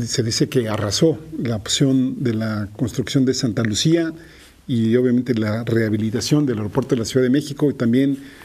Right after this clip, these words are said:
pues ahora sí que el impulso que se le va a dar a Toluca y queda fuera, fuera la opción del aeropuerto en Texcoco. Más o menos setenta contra veintitantos por ciento es el resultado final y López Obrador ya dijo, pues, que esa es la decisión popular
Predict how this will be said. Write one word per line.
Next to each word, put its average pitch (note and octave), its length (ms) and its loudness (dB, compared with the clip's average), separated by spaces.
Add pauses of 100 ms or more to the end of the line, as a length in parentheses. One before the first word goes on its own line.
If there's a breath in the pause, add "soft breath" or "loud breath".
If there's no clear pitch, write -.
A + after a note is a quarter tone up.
(180 loud breath)
pues - 360 -6
ahora C3+ 140 2
sí G#2 100 -6
que - 100 2
el A#2+ 80 4
impulso C#3 400 0
que - 80 -14
se - 120 -4
le A2 100 0
va A#2 60 2
a C3 120 2
dar C3 40 -2
a - 120 -6
Toluca F#3+ 480 2 (520 loud breath)
y B2+ 100 2
queda D3+ 280 4
fuera, D3 600 2
fuera C#3 300 2
la A2 100 -4
opción C3 600 0
del A#2+ 140 2
aeropuerto G#2+ 560 0
en B2 120 0
Texcoco. - 600 -4 (540 soft breath)
Más C3 160 -2
o D3 40 4
menos C#3 180 2
setenta D3 580 0 (240)
contra A2 380 -2
veintitantos B2 640 -2
por A2 220 -4
ciento C3+ 420 2 (140)
es - 180 -2
el A#2+ 80 -2
resultado A2+ 480 -2
final D3+ 420 0 (380 loud breath)
y A#2+ 80 0
López C#3+ 300 2
Obrador C3 240 4
ya C3 60 4
dijo, D3+ 360 2
pues, - 240 -8
que - 300 -4
esa - 180 -2
es B2 100 -2
la B2 100 2
decisión A2+ 400 -2
popular E3 520 0